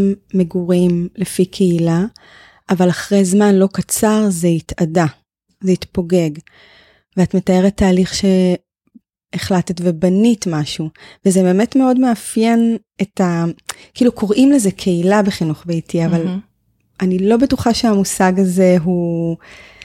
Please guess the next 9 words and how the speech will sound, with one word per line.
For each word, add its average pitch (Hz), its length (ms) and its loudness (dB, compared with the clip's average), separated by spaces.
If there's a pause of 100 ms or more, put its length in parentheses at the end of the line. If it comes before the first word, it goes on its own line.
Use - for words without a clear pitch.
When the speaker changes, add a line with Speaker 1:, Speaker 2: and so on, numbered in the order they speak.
(360)
Speaker 1:
הוא 185 260 0
מותאם 185 720 0 (360)
ל-, 170 360 0
Speaker 2:
מהמם. 185 160 -10 (100)
Speaker 1:
למה 190 360 2
שקורה, 165 560 -4 (160)
כי - 200 -2
בסוף 214 520 -4
זה 214 440 2